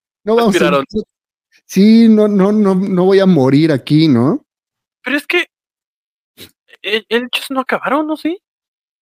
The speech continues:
Speaker 2: ¿No
Speaker 1: No,
Speaker 2: terminaron
Speaker 1: nunca
Speaker 2: la escuela?
Speaker 1: acaban.
Speaker 2: La que
Speaker 1: No.
Speaker 2: sí acaba es esta Hermione, ella sí termina.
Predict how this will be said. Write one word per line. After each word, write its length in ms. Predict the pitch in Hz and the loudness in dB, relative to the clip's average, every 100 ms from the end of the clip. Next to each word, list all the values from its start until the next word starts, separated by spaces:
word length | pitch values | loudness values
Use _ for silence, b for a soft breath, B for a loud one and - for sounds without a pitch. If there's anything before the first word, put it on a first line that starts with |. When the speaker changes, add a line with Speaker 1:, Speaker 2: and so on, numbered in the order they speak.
| _ _ _ _ _ _ | _ _ _ _ _ _
Speaker 2:
¿No 100 | 190 | -20
Speaker 1:
No, 60 | 202 | -8
Speaker 2:
terminaron 360 | 247 147 156 | -4 0 0
Speaker 1:
nunca 100 | 160 170 | 0 -2
Speaker 2:
la 20 | |
escuela? 280 | - 139 101 | -4 -4 -4
Speaker 1:
acaban. 120 | - _ - _ _ _ _ | -6 _ -20 _ _ _ _
Speaker 2:
La 120 | 214 208 | -4 -2
que 100 | - | -2
Speaker 1:
No. 100 | 214 | -4
Speaker 2:
sí 60 | 285 | -4
acaba 220 | 311 285 | -2 -2
es 120 | 277 | -4
esta 200 | 226 202 - _ - | -12 -12 -14 _ -10
Hermione, 300 | 160 147 123 | -6 -4 -6
ella 120 | 165 190 | -6 -8
sí 100 | - | -8
termina. 300 | 156 135 | -10 -10